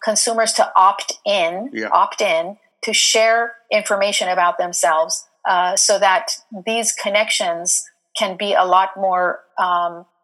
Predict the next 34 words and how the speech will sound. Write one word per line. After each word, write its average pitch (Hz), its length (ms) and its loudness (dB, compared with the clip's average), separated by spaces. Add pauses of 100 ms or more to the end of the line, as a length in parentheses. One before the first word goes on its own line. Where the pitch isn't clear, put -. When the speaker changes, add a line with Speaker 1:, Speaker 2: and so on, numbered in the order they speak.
(240)
Speaker 1:
efficient 202 640 0
and, 180 500 -2 (340)
uh, 165 460 2
really 226 240 0
interesting 214 640 0
also 175 340 2
for 170 140 -6
the 165 80 -4
consumer. - 580 -8 (460)
Speaker 2:
Yeah, 139 120 -4
'cause 151 220 -4
for 165 80 -4
me, 190 320 0
I 170 60 -4
remember 185 300 -2
about 147 180 -2
twenty 143 240 0
years 151 180 0
ago, 127 280 0
Bill 139 240 -2
Gates 151 300 -10
was 123 140 -12
saying 123 300 -4
that 117 460 -4
by, 127 180 -2
by 127 400 -8
now, 139 400 -4 (720)
our 131 100 0
computers 139 420 -4
will 127 120 -2
be 131 100 -2
all 127 120 2
voice 139 220 0
controlled. 117 520 -4